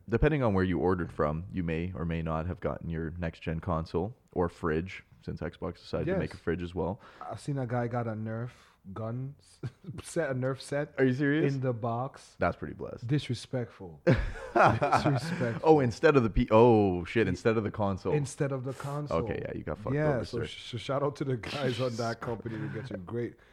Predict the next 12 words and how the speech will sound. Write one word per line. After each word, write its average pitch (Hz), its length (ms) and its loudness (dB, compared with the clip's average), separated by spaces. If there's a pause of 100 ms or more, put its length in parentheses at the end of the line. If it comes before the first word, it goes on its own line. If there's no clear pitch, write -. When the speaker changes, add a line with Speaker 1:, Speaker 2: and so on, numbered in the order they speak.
(220)
Speaker 2:
great 127 200 -2
marketing. 110 520 -6
Yeah, 175 240 -2
if 117 200 -4
you, 143 260 0
if 131 140 -2
you've 156 140 0
been 160 120 2
living 143 240 -2
under 135 260 -2
a 110 60 0
rock, 110 420 -4